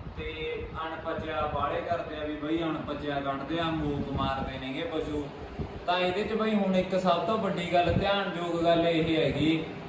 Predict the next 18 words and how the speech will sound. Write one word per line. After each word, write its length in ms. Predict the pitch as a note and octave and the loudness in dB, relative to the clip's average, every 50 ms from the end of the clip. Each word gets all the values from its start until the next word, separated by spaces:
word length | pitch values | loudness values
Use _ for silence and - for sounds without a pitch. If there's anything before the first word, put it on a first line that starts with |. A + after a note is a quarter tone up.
| - - - - - D#3+ | -2 -2 -2 -2 2 4
ਵੀ 160 | F#3 G3+ G3 E3+ | 6 6 6 6
ਜਿਹੜੀ 380 | - E3+ E3+ E3+ F3 G#3+ A3+ | 6 4 4 4 6 6 8
ਹੁਣ 160 | A3 G#3 G3+ | 8 8 8
ਆਪਾਂ 300 | G3+ F#3 - F#3 F#3 F#3 F3+ | 8 6 6 6 6 6 6
ਤੂੜੀ 340 | F3+ F3+ F3+ F3 E3+ F#3 F3+ F3 | 6 6 6 8 6 6 6 6
ਪਾਉਣੀ 420 | F3+ F3 E3+ E3+ E3 E3+ E3 E3 D#3+ | 4 4 4 4 4 4 4 4 4
ਹੈਗੀ, 360 | D#3+ D#3 D#3 D3+ C#3+ C#3+ C#3+ - - - - - - - - - - - - - - - - - - - - - - - - - | 4 4 4 4 4 4 0 -2 -4 -6 -6 -6 -6 -4 -2 0 2 2 4 4 2 2 2 2 2 2 2 0 -2 -4 -4 -2
ਜਿਹੜੀ 260 | E3 E3+ F#3+ G#3+ A3+ | -2 0 2 4 4
ਸ਼ਾਮ 360 | A3 A3+ G#3 F#3 F#3 F#3 F3+ F#3 | 6 6 8 8 8 8 8 6
ਨੂੰ 160 | F#3+ F#3+ F#3 | 6 4 4
ਤੂੜੀ 280 | F#3 F#3+ F#3+ F#3+ G3 G3 | 4 4 6 6 6 6
ਪਾਉਣੀ 360 | F#3+ G3 F#3+ F#3+ F#3+ F#3+ F#3+ | 6 4 4 6 6 6 6
ਆ 60 | G3 | 6
ਉਹਨੂੰ 180 | G3+ A3+ A#3 G#3+ | 6 6 4 4
ਸਵੇਰੇ 420 | - - F3+ F3+ F3+ F3+ F3+ F3+ | 4 4 6 6 8 8 8 8
ਭਿਉਂ 220 | F3 F3+ G3+ A3 G#3+ | 6 6 4 4 4
ਕੇ 160 | G#3+ G3 F3+ | 4 4 4
ਰੱਖੋ, 340 | D3 C#3 - - - - - | 2 2 2 0 -2 -2 -2